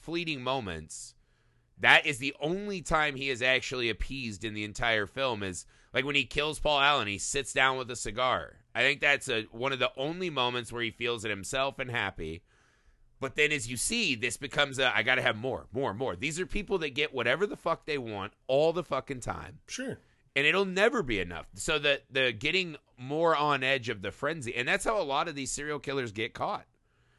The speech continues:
Speaker 1: It just starts to spiral out of control, and it's never enough. So I, I personally believe, and the way I also watch a lot of movies too is I was like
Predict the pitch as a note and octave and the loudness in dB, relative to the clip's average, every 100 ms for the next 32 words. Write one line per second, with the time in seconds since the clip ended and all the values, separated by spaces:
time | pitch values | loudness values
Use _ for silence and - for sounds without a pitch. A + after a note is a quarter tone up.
0 | _ _ - B2+ B2 C3+ - C3+ B2+ - | _ _ 0 0 2 0 0 0 0 0
1 | - A#2+ - B2 B2+ C3+ A#2+ A2+ A2 A2+ | -8 -10 -4 2 4 4 4 4 2 -4
2 | G#2 C#3+ F3+ A#2 G2+ - G2+ A2+ D3 F#2+ | -6 -2 0 0 -4 -6 -4 -2 -2 -4
3 | D2 F#2+ A2+ D#2 - - _ _ _ _ | -6 -8 -8 -10 -16 -20 _ _ _ _
4 | - D#3+ D#3+ A3+ E4+ _ _ _ _ _ | -2 4 6 6 4 _ _ _ _ _
5 | _ - G3 B3 E3+ - F3 - D#3 C3+ | _ 6 8 8 4 0 0 0 0 0
6 | B2 B2+ G#2+ - - _ - D#3+ F#3 A#3+ | 2 2 0 -4 -20 _ -6 -2 2 6
7 | G3 E3+ D#3+ D#3+ C3+ B2 B2 - A#2 A2+ | 8 8 6 2 4 4 4 2 4 4
8 | A2 A2 G#2+ G2+ F3+ E3 A#2 B2+ B2 A#2+ | 4 0 -2 -2 0 0 2 2 2 2
9 | A2+ | 0